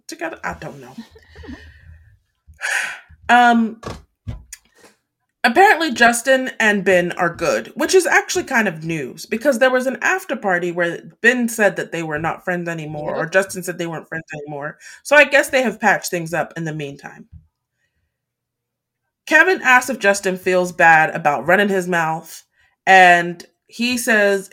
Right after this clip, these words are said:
Speaker 1: I mean, Kevin doesn't even get to finish the question before Justin's like, "Yes, I feel bad." And I think this is one of Justin's most annoying traits. Justin has a lot of regrets about things that he wish he would have done,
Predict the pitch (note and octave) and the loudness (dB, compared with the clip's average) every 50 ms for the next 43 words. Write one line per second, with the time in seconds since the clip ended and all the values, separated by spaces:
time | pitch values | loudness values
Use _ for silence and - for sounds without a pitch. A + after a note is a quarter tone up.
0 | - - G#3+ A3+ A3+ G#3+ G3 - C#4+ C4+ C4 B3 A3 G3 F#3 F#3 F3 E3+ E3 E3+ | 2 4 6 6 6 4 4 4 4 4 6 6 4 2 2 0 -2 -2 -2 -6
1 | E3 - - D#3 D3+ - D3+ - - D3+ - - C#3+ - D3 D3 D3 D3 D3+ - | -6 -6 -8 -10 -10 -10 -6 -4 -4 -4 -4 -6 -12 -10 -8 -4 -2 -2 -4 -4
2 | C#3+ C#3+ - C#3 C3+ - C#3+ C#3 C3+ - - B2+ A#2 - - C#3 - A#2 A2 F2+ | -4 -6 -6 -6 -6 -6 -8 -8 -8 -8 -10 -12 -14 -12 -10 -10 -10 -10 -10 -14
3 | - C3+ - _ _ _ - - - - - - - _ - G3+ G3+ A3 A#3 A3+ | -14 -14 -16 _ _ _ -20 -20 -20 -20 -20 -20 -4 _ 6 6 6 6 6 2
4 | C4+ A3+ A#3 G#3 G3 F#3 F#3 F3 E3+ E3+ D#3+ D#3+ E3+ D#3+ D#3 D#3 - E3+ D#3+ D#3+ | 0 -2 -2 -2 0 0 0 0 -2 -2 -2 -4 -4 -4 -4 -4 -6 -10 -8 -8
5 | D3+ D3+ D3+ - C3+ D3+ D3 D3 C#3+ C#3 C#3+ - - D3 C#3+ - - - - - | -8 -10 -10 -10 -10 -8 -6 -8 -8 -8 -10 -10 -10 -10 -10 -10 -12 -16 -12 -2
6 | - C4+ F#4 F#4+ - G#4+ F4+ E4+ D4 A3 F#3 D#3+ D#3+ D#3+ E3+ F#3+ G3+ G#3+ A3 A3 | 2 2 2 2 2 0 0 0 0 0 0 0 2 2 4 6 6 6 4 2
7 | A3 G#3 F3 - F3+ F#3 F#3 F#3 F#3 F#3 D#3+ E3+ D#3+ - - E3+ E3+ E3 D#3+ D#3 | 2 0 -2 -2 0 0 0 -2 -2 -4 -4 -2 -4 -4 -4 -8 -8 -8 -8 -10
8 | C#3+ C#3+ D#3 D3+ D3+ C#3+ D#3 F#3+ A3 A#3 A#3+ A#3 A#3 - A#3+ G#3+ F#3+ G3 F#3 F3 | -10 -10 -10 -10 -8 -4 -2 0 2 2 0 -2 -2 -4 -4 0 0 0 0 0
9 | D#3+ D#3+ E3+ D3 D3 D3 D#3+ | -2 -4 -6 -8 -8 -12 -18